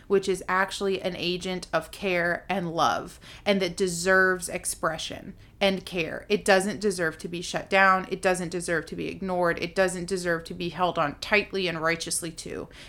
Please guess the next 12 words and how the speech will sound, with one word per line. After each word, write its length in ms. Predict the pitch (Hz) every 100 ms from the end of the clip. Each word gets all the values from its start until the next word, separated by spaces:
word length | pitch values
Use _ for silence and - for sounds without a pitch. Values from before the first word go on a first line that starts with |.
| -
It 100 | 190
deserves 640 | 190 175 180 185 175 -
to 80 | 185
be 500 | 180 175 170 170 - - - - - - - - - - - - -
seen 420 | - - 226 240 240
for 160 | 196
what 180 | 175 160
it 120 | 156
is, 280 | 185 208 208
which 220 | 190 190
is 180 | 208 165
love. 600 | 147 147 139 135 -